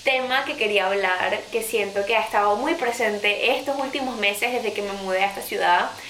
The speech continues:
y que me quedé sola porque mis primeros tres meses estaba con mi mejor amiga, entonces fue muy como, oh, wow, todo era así muy nuevo y estaba súper acompañada, estábamos juntas y era como que fue tan hermoso, pero bueno, ahora desde que me quedé sola, que fue como desde, fue desde octubre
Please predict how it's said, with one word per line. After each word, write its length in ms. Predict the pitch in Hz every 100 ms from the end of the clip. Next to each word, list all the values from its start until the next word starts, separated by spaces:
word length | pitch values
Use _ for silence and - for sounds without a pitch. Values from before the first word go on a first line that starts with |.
| -
y 100 | -
que 100 | -
me 120 | 240 240
quedé 240 | 226 226
sola 280 | 262 247 285
porque 300 | 302 262 - - 233
mis 140 | 240 233
primeros 340 | 240 220 220
tres 140 | -
meses 420 | 262 262 302 349 -
estaba 300 | - 202 202
con 100 | 226
mi 60 |
mejor 180 | 208 208
amiga, 300 | 196 196 208
entonces 280 | 208 190 202
fue 140 | 208
muy 220 | 214 214
como, 580 | 208 220 220 202 185 - - - - - - - - -
oh, 260 | 285 294
wow, 400 | 262 254 240 233
todo 240 | 240 226 233
era 180 | 240 247
así 180 | 254
muy 200 | 254 254
nuevo 300 | 254 247 240
y 40 | 240
estaba 360 | 240 214 214
súper 220 | - 254 233
acompañada, 560 | 220 214 208 220 214
estábamos 440 | 220 220 208 214 -
juntas 380 | 240 226 233 247
y 80 |
era 160 | 208 202
como 200 | 226 220
que 220 | 214 196 - 427 - - - -
fue 100 | 269
tan 140 | 269 294
hermoso, 580 | 269 254 247 294 381 381
pero 180 | 262 262
bueno, 180 | 233
ahora 420 | 214 208 220 262 262
desde 180 | 262 233
que 80 |
me 120 | 226 214
quedé 220 | 202 202
sola, 360 | 247 233 233
que 100 | 233
fue 180 | 233 190
como 280 | 190 196 208
desde, 480 | 202 202 190 175 -
fue 140 | 220 214
desde 180 | 240
octubre 420 | 220 - 196 196